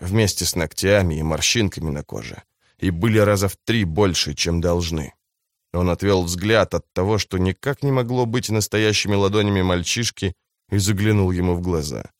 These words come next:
Ни следа от ребенка, даже голодного и изможденного до полусмерти.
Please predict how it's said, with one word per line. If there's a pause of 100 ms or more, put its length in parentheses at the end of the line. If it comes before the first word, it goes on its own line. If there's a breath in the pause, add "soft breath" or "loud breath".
(400)
Ни
следа
от
ребенка, (120)
даже
голодного
и
изможденного
до
полусмерти.